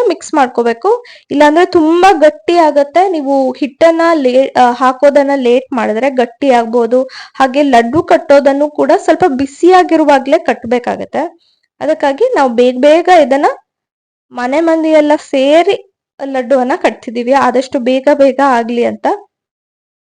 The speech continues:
ಇಲ್ಲಾಂದ್ರೆ ತುಂಬಾ ಗಟ್ಟಿ ಆಗತ್ತೆ. ಹೆಸರು ಕಾಳನ್ನ ನಾವು ಬಳಸಿರೋದ್ರಿಂದ ತುಂಬಾ ಬೇಗ ಗಟ್ಟಿ ಆಗತ್ತೆ.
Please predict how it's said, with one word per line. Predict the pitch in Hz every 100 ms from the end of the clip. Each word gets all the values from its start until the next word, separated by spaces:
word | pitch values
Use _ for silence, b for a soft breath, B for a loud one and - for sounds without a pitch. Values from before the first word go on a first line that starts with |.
| _ _ _ _ _ _ _ _ -
ಇಲ್ಲಾಂದ್ರೆ | 269 285 294 349
ತುಂಬಾ | 370 302 330
ಗಟ್ಟಿ | 262 262 - 294
ಆಗತ್ತೆ. | 233 220 208 339 466 _ _ _ _ _ _
ಹೆಸರು | 285 277 370 392
ಕಾಳನ್ನ | 392 330 320 320
ನಾವು | 311 277
ಬಳಸಿರೋದ್ರಿಂದ | 247 254 - 294 269 226 226 233
ತುಂಬಾ | 285 285 294 311
ಬೇಗ | 262 277 339 359
ಗಟ್ಟಿ | 330 233 240
ಆಗತ್ತೆ. | 226 208 196 294 381